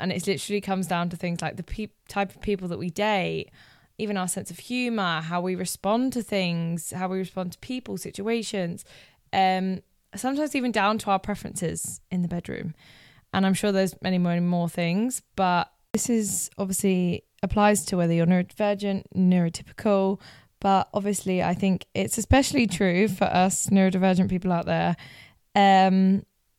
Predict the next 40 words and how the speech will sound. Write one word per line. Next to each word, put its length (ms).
because, 240
yeah, 220
there's 640
this 240
difference 540
between 680
the 100
symptoms 580
of 80
A 140
D 80
H 280
D 480
and, 540
like, 360
the 80
similarities 1000
in 120
the 100
things 340
that 140
we 140
do. 380
And 100
this 100
is 100
what 200
got 100
me 120
thinking. 600
Um, 500
so, 200
like, 280
things 380
like 380
our 220
tendency 600
to 280
people 300
please, 580